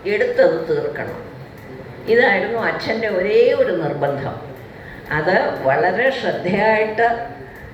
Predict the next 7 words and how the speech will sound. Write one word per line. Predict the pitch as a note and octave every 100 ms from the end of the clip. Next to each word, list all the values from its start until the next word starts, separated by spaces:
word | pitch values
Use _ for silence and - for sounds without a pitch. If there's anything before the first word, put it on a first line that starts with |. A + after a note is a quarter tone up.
| -
ഞാൻ | F3+ G3+
ഇത്രയും | F#3+ F3+ G3+ A3+ C4 C4
വർഷം | G#3+ G3+ - C4 C4 -
അതനുസരിച്ചിട്ടുണ്ടെന്ന് | F#3+ F3 F3+ - - - A#3+ E3+ F3 G3+ G#3
മാത്രമല്ല, | E3+ D3 F3 G#3 G#3 F#3+ F3+ F#3 - - - - -
ഊണ് | F#3 F#3+ B3+
കഴിച്ച് | G#3+ F#3 F#3+